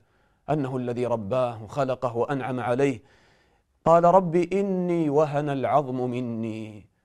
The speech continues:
واشتعل الرأس شيبا". يتوسل إلى الله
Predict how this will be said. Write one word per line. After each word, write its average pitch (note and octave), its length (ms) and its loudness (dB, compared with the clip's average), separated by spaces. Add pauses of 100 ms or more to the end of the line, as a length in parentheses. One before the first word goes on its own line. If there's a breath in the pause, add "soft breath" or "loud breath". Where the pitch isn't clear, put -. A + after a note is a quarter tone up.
(220)
واشتعل C#3+ 540 -2
الرأس A#2 400 -2
شيبا". G#2 600 -6 (120)
يتوسل D#3 480 -2
إلى C#3+ 120 -4
الله B2 420 -4